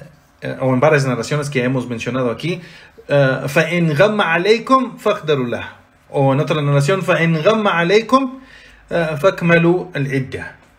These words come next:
O en otra narración, "فإن غم عليكم فاكملوا الثلاثين". Yani que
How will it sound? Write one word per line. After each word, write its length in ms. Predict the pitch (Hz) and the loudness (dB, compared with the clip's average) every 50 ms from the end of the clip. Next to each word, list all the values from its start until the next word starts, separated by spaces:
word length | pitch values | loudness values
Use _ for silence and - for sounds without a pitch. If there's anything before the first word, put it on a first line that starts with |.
| _ _ _ _ _ - | _ _ _ _ _ -6
O 120 | 123 127 127 | -2 0 0
en 40 | 135 | 0
otra 240 | 143 143 147 139 | 0 0 0 0
narración, 520 | 135 135 131 127 127 - - 214 226 214 - - - - - | 0 0 0 0 0 0 0 0 0 -2 -4 -8 -16 -12 -2
"فإن 280 | - 151 156 165 165 165 | 0 0 2 2 2 2
غم 260 | 185 226 226 214 202 | 2 2 2 2 2
عليكم 600 | 180 165 170 175 190 214 247 247 247 254 247 220 | 2 2 2 2 2 2 0 2 2 0 0 0
فاكملوا 680 | - 202 196 - 180 175 180 180 190 208 214 208 - 156 | -2 -4 -4 -4 -4 -4 -2 0 0 -2 -2 -4 -6 -8
الثلاثين". 680 | 143 - 147 127 127 117 - 139 131 107 95 - - - _ _ _ _ | -6 -4 -2 -2 -2 -2 -2 -2 -4 -4 -4 -10 -16 -20 _ _ _ _
Yani 320 | 127 120 123 123 127 123 127 | -8 -6 -4 -2 -4 -2 0
que 320 | - 139 131 127 135 139 | 2 2 2 2 0 -6